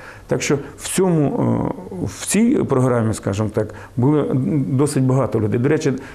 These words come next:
багато людей, які навіть із Херсона, коли знали, що ми робимо цей проект, е, навіть один херсонський підприємець сказав: «Знаєш, мені не, не треба навіть згадувати, але я, я розумію, що це інтересна тема, на тобі трошки грошей, щоб ви могли, е,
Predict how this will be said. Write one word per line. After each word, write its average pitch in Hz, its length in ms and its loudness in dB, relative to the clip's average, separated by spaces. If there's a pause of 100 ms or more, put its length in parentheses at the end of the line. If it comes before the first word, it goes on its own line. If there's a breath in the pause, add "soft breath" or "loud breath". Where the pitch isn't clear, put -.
(120)
багато 135 380 0
людей, 131 280 4
які 123 220 2
навіть 120 360 2
із - 160 -2
Херсона, 139 460 0
коли 113 260 0
знали, 113 360 2
що 117 320 -2 (280 loud breath)
ми 123 160 2
робимо 113 360 2
цей 110 80 2
проект, 160 460 -2 (360 loud breath)
е, - 100 -2
навіть 120 360 2
один 120 180 2
херсонський 117 460 -2
підприємець 113 520 0
сказав: 110 340 0
«Знаєш, 135 260 0 (240 loud breath)
мені 143 240 4
не, 139 160 4
не 135 220 4
треба 127 300 2
навіть 117 260 2
згадувати, 117 600 0 (220 loud breath)
але 127 260 2
я, 127 300 2 (540)
я 127 220 2
розумію, 127 380 2
що 107 140 0
це 113 160 0
інтересна 110 460 0
тема, 135 300 0 (260 loud breath)
на 117 120 0
тобі 113 220 0
трошки - 320 -2
грошей, 117 320 0
щоб 107 160 -4
ви 107 120 0
могли, 110 340 0 (340 loud breath)
е, - 40 -4